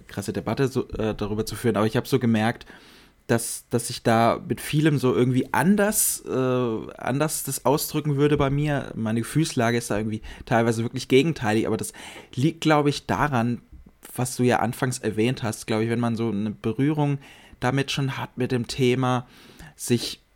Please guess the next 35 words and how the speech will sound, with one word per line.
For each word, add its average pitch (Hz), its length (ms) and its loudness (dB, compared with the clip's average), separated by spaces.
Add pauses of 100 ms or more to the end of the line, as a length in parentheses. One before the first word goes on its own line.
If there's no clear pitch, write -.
(180)
nicht 123 320 -2
nur 117 540 2 (120)
damit 113 300 -2
auseinandersetzt 117 1040 0
in 113 180 -4
Form 113 320 -2
von, 110 300 -4 (800)
„Ich - 140 -12
mache 120 180 0
mir 120 80 2
jetzt - 200 -2
Gedanken 135 440 -2
darüber“, 107 400 0
sondern 107 320 0
ich - 200 -10
hatte 110 420 0 (280)
schon 104 440 -4
wirklich - 480 -6 (160)
persönliche 127 600 0
Erfahrungen 120 640 0
damit, 101 300 -2
also - 180 -8
direkte 107 460 -4
persönliche 98 540 -8
Erfahrungen 101 420 -6
damit. 107 260 -4 (380)
Ich - 60 -20
glaub, 127 160 -2
das, - 300 -4 (140)
natürlich 113 440 -4
verändert 135 400 2
das 110 200 -6
das - 140 -10
Bild 113 320 0
nochmal, 107 380 0